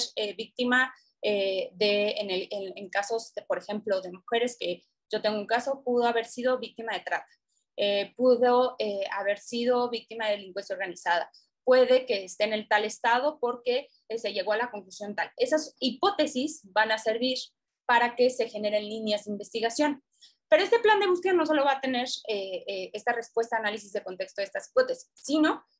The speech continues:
un, una calendarización, que creo que esto, eh, les va a servir mucho porque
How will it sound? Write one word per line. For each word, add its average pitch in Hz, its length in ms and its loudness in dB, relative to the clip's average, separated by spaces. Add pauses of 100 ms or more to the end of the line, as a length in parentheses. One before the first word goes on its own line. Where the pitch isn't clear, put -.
un, 311 380 4 (200)
una 330 280 2
calendarización, 233 1080 0
que 185 120 -18
creo 208 140 -8
que 220 80 -4
esto, 214 360 -4
eh, 185 200 -4
les 190 160 -18
va 202 60 -2
a 202 40 -4
servir 214 520 -4
mucho 233 380 -4
porque 202 340 0